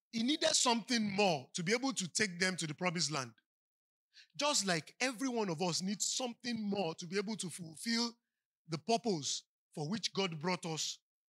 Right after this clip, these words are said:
to this earth, for which God brought us to Finland, for which God has, for which God placed us in Hosanna Chapel Tampere. You cannot do it by your strength. So he realized that. So he cried unto the Lord.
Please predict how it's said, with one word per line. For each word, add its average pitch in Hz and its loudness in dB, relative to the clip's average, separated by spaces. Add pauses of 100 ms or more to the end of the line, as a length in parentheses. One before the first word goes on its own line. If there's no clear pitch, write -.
(240)
to 156 -8
this 170 2
earth, 165 2 (180)
for 160 -6
which 190 -4
God 175 -2
brought 175 -2
us 151 -6 (220)
to 139 -12
Finland, 220 0 (200)
for 170 -2
which 202 -2
God 190 0
has, 160 2 (420)
for 170 -2
which 226 -2 (100)
God 196 0 (160)
placed 196 2
us 156 -2 (240)
in 175 -4
Hosanna 175 2
Chapel 147 -4
Tampere. 170 -2 (720)
You 226 -2
cannot 226 0
do 220 2
it 214 0
by 151 -2
your 143 -2
strength. 165 0
So 311 4
he 294 4
realized 269 4
that. 170 2 (960)
So 302 2
he 320 4
cried 349 6
unto 208 6
the 202 6
Lord. 208 6